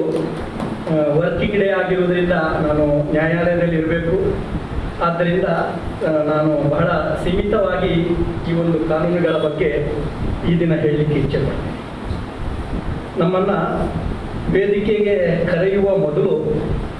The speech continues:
ಆ, ಸ್ವಾಗತಿಸಿದಂಥ ಮೇಡಮ್ ಅವರು ತಿದ್ದುಪಡಿ ಆಗುವ ಕಾನೂನುಗಳ ಬಗ್ಗೆ ಈ ಒಂದು ಕಾರ್ಯಾಗಾರವನ್ನ ಏರ್ಪಡಿಸಿದ್ದೇವೆ ಅಂತ, ಹ್ಮ್, ಹೇಳಿದ್ರು. ಆ, ತಾವೆಲ್ಲರೂ ಕೂಡ ಕಾನೂನು ವಿದ್ಯಾರ್ಥಿಗಳು ಮತ್ತು ಸೇರಿರುವುದರಿಂದ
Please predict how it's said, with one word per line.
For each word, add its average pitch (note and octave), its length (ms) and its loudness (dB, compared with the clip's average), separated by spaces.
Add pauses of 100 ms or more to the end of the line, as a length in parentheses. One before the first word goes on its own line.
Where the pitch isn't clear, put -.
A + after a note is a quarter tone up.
(300)
ಆ, D3+ 360 2
ಸ್ವಾಗತಿಸಿದಂಥ F3+ 800 0
ಮೇಡಮ್ F3 540 2
ಅವರು - 540 0 (680)
ತಿದ್ದುಪಡಿ A3 540 2
ಆಗುವ G3 380 2 (600)
ಕಾನೂನುಗಳ F#3+ 500 2
ಬಗ್ಗೆ F3 340 2
ಈ E3+ 260 2
ಒಂದು E3 420 4 (520)
ಕಾರ್ಯಾಗಾರವನ್ನ F3 840 2
ಏರ್ಪಡಿಸಿದ್ದೇವೆ E3 720 2
ಅಂತ, D#3+ 160 2
ಹ್ಮ್, D3 1040 -2 (260)
ಹೇಳಿದ್ರು. F3 320 2
ಆ, - 1200 -6 (460)
ತಾವೆಲ್ಲರೂ F3 480 2
ಕೂಡ F#3+ 120 4
ಕಾನೂನು F3+ 480 2
ವಿದ್ಯಾರ್ಥಿಗಳು F3+ 840 2
ಮತ್ತು E3+ 240 0
ಸೇರಿರುವುದರಿಂದ F#3 640 2